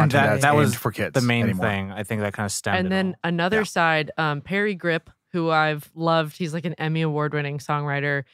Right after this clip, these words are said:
Speaker 3: He's been on YouTube and, uh, like, all over the internet for years and years and years.
Speaker 1: Mm-hmm.
Speaker 3: He marked his site for kids because he wrote songs like Space Unicorn and Raining Tacos,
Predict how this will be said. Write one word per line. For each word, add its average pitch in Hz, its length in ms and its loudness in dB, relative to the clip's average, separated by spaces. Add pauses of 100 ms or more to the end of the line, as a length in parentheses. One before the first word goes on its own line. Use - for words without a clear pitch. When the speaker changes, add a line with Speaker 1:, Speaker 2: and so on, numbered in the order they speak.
(100)
Speaker 3:
He's 165 160 -4
been 160 100 -2
on 170 140 2
YouTube 156 560 0
and, 151 380 -4 (380)
uh, 143 80 -4
like, 160 240 -4
all 196 180 6
over 196 140 2
the 196 100 4
internet 165 320 2
for 165 120 -2
years 170 300 2
and 190 80 0
years 156 160 -2
and 156 80 -2
years. 147 240 -2 (220)
Speaker 1:
Mm-hmm. 92 160 -12
Speaker 3:
He 202 240 -2
marked 202 360 0
his 170 180 -4
site 147 300 -2
for 170 260 -2
kids 147 420 -4
because 160 300 -8
he 170 160 -2
wrote 165 220 0
songs 165 280 -4
like 247 140 -8
Space 285 360 -6
Unicorn 170 640 0
and 165 140 0
Raining 226 260 0
Tacos, 190 560 0